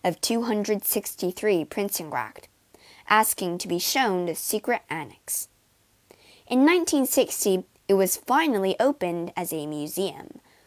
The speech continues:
called the Anne Frank House. Over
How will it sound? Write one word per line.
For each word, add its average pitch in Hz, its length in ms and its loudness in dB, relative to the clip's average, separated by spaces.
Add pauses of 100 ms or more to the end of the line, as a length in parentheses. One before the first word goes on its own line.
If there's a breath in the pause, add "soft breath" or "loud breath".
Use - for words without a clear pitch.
called 180 440 4 (180)
the - 100 -6 (140)
Anne 247 340 2
Frank - 380 -4
House. - 500 -10 (1160 soft breath)
Over 208 280 6